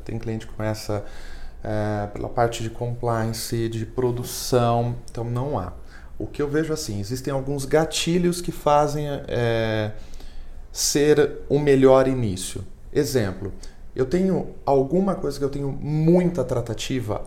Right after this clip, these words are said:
alto volume, opa, isso daqui já podemos dar uma olhada. Porque em, em tratativas de alto volume,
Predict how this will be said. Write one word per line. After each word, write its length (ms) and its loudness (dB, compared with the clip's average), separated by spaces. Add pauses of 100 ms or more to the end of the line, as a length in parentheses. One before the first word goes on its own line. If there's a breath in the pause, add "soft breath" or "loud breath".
alto 400 6
volume, 640 0 (400)
opa, 560 -2
isso 220 -6
daqui 260 -2
já 320 0 (160)
podemos 400 0
dar 180 2
uma 140 -2
olhada. 480 -2
Porque 380 2 (260 loud breath)
em, 280 -2 (100)
em 160 -4
tratativas 580 0
de 100 2
alto 360 6
volume, 600 0